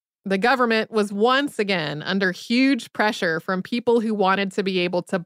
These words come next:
buy the land in question. And local governments were really eager for the land to be released because that would make it part of the local tax base. So instead of actually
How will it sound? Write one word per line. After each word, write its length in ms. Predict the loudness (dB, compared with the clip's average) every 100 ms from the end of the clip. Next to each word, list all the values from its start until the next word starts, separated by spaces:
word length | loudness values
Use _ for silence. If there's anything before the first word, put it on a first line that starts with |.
| -2
buy 380 | 2 4 4 2
the 120 | -2
land 440 | -4 -6 -6 -8 -8
in 180 | -10
question. 800 | -4 -2 -2 -6 -10 -10 -10 -16 -20 -20 -20 _ -2
And 160 | 0
local 560 | 2 4 4 4 2 2
governments 640 | 2 0 0 0 -2 0
were 160 | 0 2
really 300 | 2 2 0
eager 340 | -2 0 2
for 160 | 2 0
the 100 | 0
land 380 | 0 2 0 0
to 100 | -2
be 140 | -2
released 520 | -2 0 0 -2 -2
because 340 | -2 0 0 0
that 320 | 0 2 2 0
would 120 | 0
make 200 | -2 -2
it 100 | -2
part 220 | 0 0
of 100 | 0
the 100 | -2
local 400 | 0 0 2 -2
tax 460 | -2 -2 -2 -2 -4
base. 420 | -4 -4 -10 -16 _ _ _ _
So 200 | 0 2
instead 360 | 2 0 0 2
of 120 | 2
actually 500 | 2 0 0 0 0